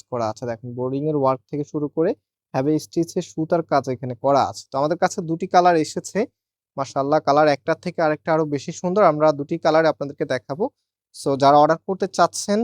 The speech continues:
আপনাদের জন্য রয়েছে আমাদের এখানে তিনটি নাম্বার, প্রত্যেকটি নাম্বারে ইমো, WhatsApp করা আছে। যে কোনো একটি নাম্বারে কন্ট্যাক্ট করে অনলাইনে পারচেজ করতে পারবেন, অথবা সরাসরি আমাদের শোরুমে এসেও পারচেজ করতে পারবেন। আমাদের দুটি আউটলেট আছে, আউটলেটের অ্যাড্রেসটা আমি ভিডিও ডেসক্রিপশনে দিয়ে রেখেছি।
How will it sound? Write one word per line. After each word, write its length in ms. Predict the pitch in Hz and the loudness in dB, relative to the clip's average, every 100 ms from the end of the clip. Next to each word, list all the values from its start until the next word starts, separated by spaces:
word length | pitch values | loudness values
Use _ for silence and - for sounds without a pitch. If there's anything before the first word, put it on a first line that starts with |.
| 233 _ _ _ | -4 _ _ _
আপনাদের 360 | 131 - 156 165 | -6 -2 0 2
জন্য 180 | 160 165 | 2 2
রয়েছে 360 | 156 156 156 - | 4 2 0 -2
আমাদের 240 | 190 151 151 | -4 -2 -4
এখানে 240 | - 170 - | -4 -10 -6
তিনটি 260 | 190 190 196 | -6 -6 -2
নাম্বার, 340 | 165 160 170 226 _ | 0 2 2 0 _
প্রত্যেকটি 400 | 165 - 175 - | -10 -6 -6 -2
নাম্বারে 360 | 170 151 165 175 | 0 2 4 4
ইমো, 160 | 165 160 | 2 0
WhatsApp 300 | 160 - 160 - | -2 -2 -8 -2
করা 180 | 156 147 | 2 4
আছে। 180 | 147 - | 2 -4
যে 120 | 160 147 | -8 -6
কোনো 160 | 156 | -6
একটি 160 | 147 151 | -10 -8
নাম্বারে 300 | 139 139 147 - | -6 -4 -6 -6
কন্ট্যাক্ট 280 | 139 151 - | -8 -8 -4
করে 100 | 156 | -2
অনলাইনে 280 | 139 143 147 147 | 0 -2 -2 -4
পারচেজ 280 | 143 - - | -4 -10 -10
করতে 180 | 165 - | -8 -6
পারবেন, 280 | 170 160 190 175 | -2 0 0 -4
অথবা 300 | - 160 175 - _ _ _ - | -2 4 4 2 _ _ _ 0
সরাসরি 500 | 165 175 180 202 202 | 4 4 2 0 0
আমাদের 240 | 170 175 | 0 -4
শোরুমে 380 | - 160 165 170 | -4 -2 0 -2
এসেও 220 | 160 - | -4 -6
পারচেজ 340 | 202 143 156 - 160 | -4 -4 -4 -6 -6
করতে 200 | 147 143 | -4 -2
পারবেন। 200 | 127 120 | -2 -2
আমাদের 220 | 123 131 147 | -4 -4 -4
দুটি 140 | - 170 | -2 2
আউটলেট 400 | 147 143 165 156 | 2 0 -4 0
আছে, 220 | 151 - 185 | 0 2 0
আউটলেটের 480 | 147 143 160 160 143 | 0 -2 -4 0 0
অ্যাড্রেসটা 420 | 123 151 - 180 | -2 -6 -4 -2
আমি 140 | 151 | -2
ভিডিও 280 | 131 131 143 | -4 -4 -4
ডেসক্রিপশনে 580 | 143 143 - 160 - 185 | -6 -8 -8 -10 -4 -4
দিয়ে 180 | 143 160 | 0 0
রেখেছি। 420 | 156 - - - | 0 -4 -10 -6